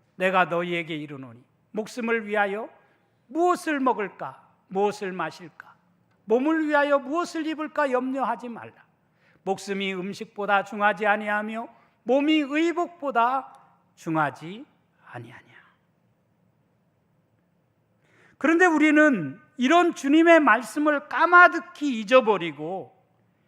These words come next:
여전히 먹을 것에만 연연하고 입을 것에만 안달하며 살아가고 있는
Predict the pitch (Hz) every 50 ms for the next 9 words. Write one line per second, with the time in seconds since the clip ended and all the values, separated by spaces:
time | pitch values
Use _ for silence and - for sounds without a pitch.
0 | _ _ _ _ - 160 165 156 170 196 208 220 233 214 139 117 - _ _ _
1 | _ _ _ _ _ _ _ _ _ _ _ _ _ _ _ _ - 143 143 147
2 | 160 190 185 185 - - 175 143 - 160 135 123 113 104 - _ _ _ _ _
3 | _ _ _ _ _ _ _ _ _ _ _ _ _ _ _ - 165 165 165 165
4 | 165 156 151 147 160 151 165 208 311 - _ _ _ _ _ _ _ _ _ _
5 | _ _ _ 151 180 208 208 269 285 285 277 - - 226 220 208 - 208 202 185
6 | 190 196 202 233 247 247 240 233 240 _ _ _ _ _ _ _ _ _ - 220
7 | 269 311 330 330 320 320 311 302 285 269 277 277 277 277 269 262 254 240 - -
8 | 262 262 254 233 233 220 202 175 185 185 175 151 139 143 139 151 170 165 131 123